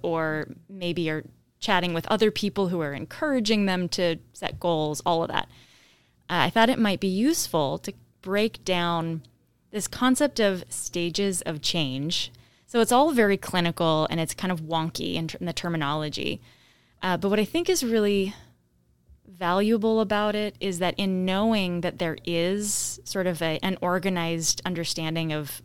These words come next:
behavior change, you know, a lot of times I hear people lament about the fact that, "Oh, I set a goal and what's wrong with me? I didn't stick to it," so on and so forth. Or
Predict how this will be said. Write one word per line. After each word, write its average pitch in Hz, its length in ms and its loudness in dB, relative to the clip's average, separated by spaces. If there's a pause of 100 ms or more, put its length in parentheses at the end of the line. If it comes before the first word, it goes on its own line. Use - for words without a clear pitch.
(120)
behavior 160 360 -6
change, 247 520 -2 (560)
you 214 80 -10
know, 208 100 4
a - 20 6
lot 190 180 4
of 214 80 2
times 208 260 2
I 190 60 2
hear 180 200 -2
people 170 600 -4 (260)
lament 185 600 -2
about 156 440 -8 (400)
the - 60 -20
fact 156 300 -8
that, 147 240 -4
"Oh, 175 100 -2
I 160 120 0
set 151 200 -6
a 147 60 -4
goal 190 540 2
and 175 120 -6
what's 151 220 -8
wrong 190 200 0
with 180 180 -4
me? 165 480 -4 (140)
I 165 100 -10
didn't 156 240 -10
stick - 340 -8
to 180 200 0
it," 160 360 -2 (680)
so 160 220 -6
on 139 160 -2
and 139 120 -6
so 143 160 -4
forth. - 360 -6 (640)
Or 214 640 8